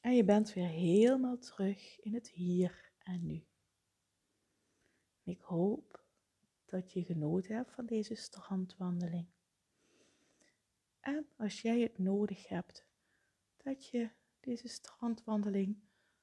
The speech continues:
nog eens gaat maken. Om weer terug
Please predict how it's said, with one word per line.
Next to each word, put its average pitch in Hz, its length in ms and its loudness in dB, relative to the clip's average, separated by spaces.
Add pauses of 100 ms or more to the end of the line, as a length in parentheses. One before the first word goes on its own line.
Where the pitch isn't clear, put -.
(360)
nog 269 220 -6
eens - 180 -6
gaat - 240 -16
maken. 175 500 -16 (720)
Om 220 200 -2
weer 196 160 -2
terug 196 580 -8